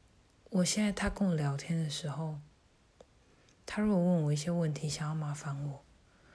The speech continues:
我都会心里想，是在利用我吗？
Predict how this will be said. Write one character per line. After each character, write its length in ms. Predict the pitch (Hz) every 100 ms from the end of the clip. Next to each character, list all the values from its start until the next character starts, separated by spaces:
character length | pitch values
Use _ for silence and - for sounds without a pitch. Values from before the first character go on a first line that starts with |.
| - - - _ _ -
我 100 | 185
都 140 | 208
会 100 | 220
心 240 | 214 214 196
里 80 |
想， 460 | 180 - 160 139 143 - - _ _ _ _ _ _ _ _ _ _ _ _ _ _ _ _ _ _ _ _ _ -
是 240 | - -
在 140 | 196 185
利 140 | 185
用 220 | 180 156
我 140 | 131 -
吗？ 60 | -